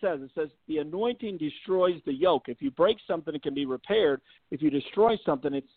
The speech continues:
not possible to be repaired. So you have the potential, with the help of God, to destroy the power of the enemy in your life. Matter of fact, that's what the Bible tells us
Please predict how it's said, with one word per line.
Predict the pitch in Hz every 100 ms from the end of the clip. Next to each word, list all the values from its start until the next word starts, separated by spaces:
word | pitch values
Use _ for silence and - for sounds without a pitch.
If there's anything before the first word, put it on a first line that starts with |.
| -
not | 165 170 165
possible | - 185 175 165 156 120 101
to | -
be | 127 131
repaired. | 120 117 185 180 104 - - - -
So | 175 160
you | 147 147 262
have | 233 220
the | 160
potential, | 135 - 226 - 139 - _
with | 185 220
the | 247
help | 165 175 175 _ _ _ -
of | 143 123
God, | 156 202 175 131 131
to | -
destroy | 143 143 - 165 202
the | 208
power | - 175 180 170
of |
the | 147 156
enemy | 185 180 185
in |
your | 202 196
life. | 226 233
Matter | - 160 175
of |
fact, | 214 220
that's | 170 156
what | 170
the | 180
Bible | 165 175 190
tells | 196 226 208
us | 170